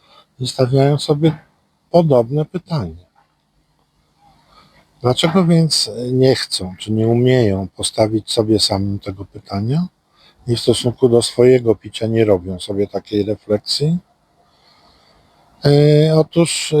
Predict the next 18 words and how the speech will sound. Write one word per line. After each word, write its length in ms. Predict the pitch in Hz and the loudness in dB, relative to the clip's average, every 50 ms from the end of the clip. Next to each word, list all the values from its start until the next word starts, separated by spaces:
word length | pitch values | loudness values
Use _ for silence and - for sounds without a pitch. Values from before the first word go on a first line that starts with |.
| 151 156 | 6 6
rozwinięty 1300 | 151 160 151 143 147 151 156 151 147 151 160 170 180 175 170 _ - 117 107 107 104 104 107 107 107 107 110 110 110 113 110 | 6 4 4 2 0 0 0 0 0 0 0 -2 -4 -6 -10 _ -4 -2 0 0 -2 -4 -8 -12 -14 -18 -18 -16 -14 -14 -14
w 60 | - | -10
czasie 360 | - - 117 110 - - 120 | -6 -4 -2 -2 -2 -2 -4
choroby 680 | 110 - 123 113 110 110 107 101 101 110 104 104 104 | -2 0 0 2 2 2 0 0 0 0 0 2 2
alkoholowej 760 | 101 101 - _ - - - - 107 104 107 104 98 110 110 107 | 0 0 -2 _ -14 -8 -2 0 2 2 2 2 2 0 -2 -2
mechanizm 640 | 107 110 - - 113 110 110 110 104 - - 110 | -2 -4 -4 -4 -2 -2 -2 -2 -2 -2 -2 0
iluzji 380 | 110 120 131 147 143 143 127 110 | 2 2 4 2 2 2 0 0
i 60 | 104 | 2
zaprzeczania 840 | 101 101 - - - 98 - - - - 90 90 92 98 104 113 120 _ _ _ _ _ _ _ _ _ _ - | 0 -2 -2 -6 -10 -12 -12 -10 -8 -8 -6 -6 -6 -8 -8 -10 -12 _ _ _ _ _ _ _ _ _ _ -6
każe 500 | - 123 135 156 160 143 127 110 95 90 | -2 2 2 2 2 4 2 2 2 2
im, 360 | 90 92 95 98 104 107 113 - _ _ _ _ _ _ _ _ _ _ _ _ _ _ - | 0 0 -2 -4 -4 -8 -12 -18 _ _ _ _ _ _ _ _ _ _ _ _ _ _ -6
e, 40 | 113 113 113 117 120 117 117 117 120 120 117 117 123 113 - _ _ _ _ _ _ _ _ _ _ _ _ - | -2 0 2 2 4 2 2 2 0 0 -2 -4 -6 -8 -12 _ _ _ _ _ _ _ _ _ _ _ _ -20
myśleć, 880 | - - 143 131 135 147 143 - - - 98 95 95 110 123 - - - | -12 -4 0 2 2 4 2 2 -2 -2 -2 -2 -2 -2 -4 -10 -12 -4
mieć 340 | 120 123 139 143 139 - - | 0 0 0 0 0 -2 -6
to 160 | - - 117 | -6 -4 -4
swoje 340 | - - - 123 117 113 110 | -4 -2 0 2 2 2 2
głębokie 580 | 110 117 117 117 117 113 123 127 123 - 113 110 | 2 2 2 2 2 2 0 -2 -2 -2 -6 -6
przekonanie, 840 | - - 113 104 - 110 101 98 95 95 92 92 98 110 123 147 | -6 -8 -12 -10 -8 -6 -6 -4 -4 -4 -6 -6 -8 -8 -8 -8